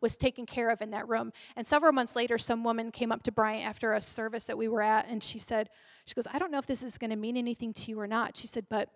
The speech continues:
the Lord wants me to tell you that your son said everything, we're all good, like, everything's okay. There's, does that mean anything to you?" And he, you know, just started breaking down because we got our restoration with our son.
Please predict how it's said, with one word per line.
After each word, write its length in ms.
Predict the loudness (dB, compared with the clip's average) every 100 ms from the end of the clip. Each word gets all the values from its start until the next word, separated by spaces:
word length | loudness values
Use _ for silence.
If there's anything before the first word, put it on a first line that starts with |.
| _ -6
the 80 | 0
Lord 460 | 6 8 8 6 -2 -2
wants 280 | -2 0
me 120 | -2 -2
to 80 |
tell 300 | -4 -6 -6
you 360 | -4 -2 -2 -6 -12 -20 -20 _
that 340 | -4 -2 -4
your 140 | -4 -4
son 260 | -2 -2 -2
said 160 | -4
everything, 520 | -2 -4 -6 -10 -8 -2
we're 160 | 2
all 160 | 2 2
good, 260 | -2 -4 -6
like, 180 | -6 -2
everything's 460 | -2 -2 -6 -6
okay. 480 | -6 -6 -10 -10 -12
There's, 320 | -8 -6 -6 -10 _ _ _ -20 -20 -20 _ _
does 120 | -6
that 160 | -2 -2
mean 200 | 0 0
anything 400 | 0 -2 -2 -2
to 60 | -2
you?" 280 | -4 -6 -10 -20 -16 -8
And 140 | 0
he, 260 | 2 2 2
you 140 | 2
know, 100 | 2
just 160 | 2 0
started 220 | 2 4
breaking 240 | 2 2 4
down 180 | 4
because 320 | 4 0 -2 -2 -14 _
we 260 | 8 8 8
got 300 | 6 4 4
our 200 | 2 4
restoration 800 | 0 -2 -4 -4 -2 -2 -4 -6
with 160 | -6
our 120 | -6 -4
son. 420 | -4 -4 -6